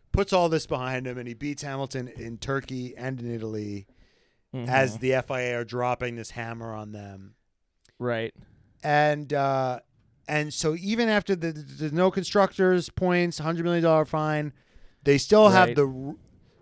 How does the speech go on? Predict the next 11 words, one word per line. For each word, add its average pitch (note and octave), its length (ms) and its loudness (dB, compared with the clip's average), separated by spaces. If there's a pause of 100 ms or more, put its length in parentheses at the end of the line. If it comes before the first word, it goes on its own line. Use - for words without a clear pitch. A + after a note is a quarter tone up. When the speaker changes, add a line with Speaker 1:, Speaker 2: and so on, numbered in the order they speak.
(100)
Speaker 1:
weirdly, E4 540 10
they B3+ 160 8
could G#3+ 160 -2
still A3+ 260 6
compete F#3+ 380 -4
for E3+ 100 -8
the D#3 100 0
World C#3+ 300 0
Drivers' A#2+ 400 -2
Championship. F#2+ 600 -18 (400)
Speaker 2:
<laughs> G#3 340 -4